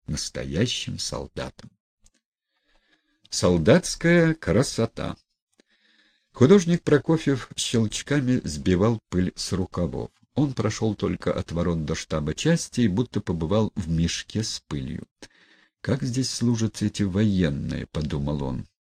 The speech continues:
«Какая бедность красок! Земля, дома, лица людей — все одного цвета, цвета пыли». Прокофьев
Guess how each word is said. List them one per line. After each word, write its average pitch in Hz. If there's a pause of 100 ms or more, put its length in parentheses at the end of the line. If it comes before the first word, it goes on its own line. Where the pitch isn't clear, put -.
(340)
«Какая 110
бедность 104
красок! - (600)
Земля, 80
дома, 76
лица 90 (160)
людей — 82 (520)
все 151
одного 131
цвета, 92 (360)
цвета 110
пыли». 69 (720)
Прокофьев 143